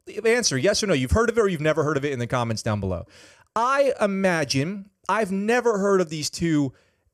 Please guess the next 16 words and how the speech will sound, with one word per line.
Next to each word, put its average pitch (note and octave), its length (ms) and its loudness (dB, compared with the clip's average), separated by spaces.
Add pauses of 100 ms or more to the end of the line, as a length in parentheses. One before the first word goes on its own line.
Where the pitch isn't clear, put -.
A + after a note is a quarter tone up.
(140)
areas C#3+ 680 2 (300)
until F3 320 0
today. E3+ 380 0 (460)
What F3+ 360 -2
they A3 160 6
are G3 480 0 (1080)
is F3+ 420 4 (200)
effectively, F#3 1000 2 (880)
is D3+ 180 2
what C3 220 2
it A2 100 -4
seems C4 420 0
like, A#2+ 320 0 (440)
areas A#3 540 4
that F#3 180 4
are E3 420 2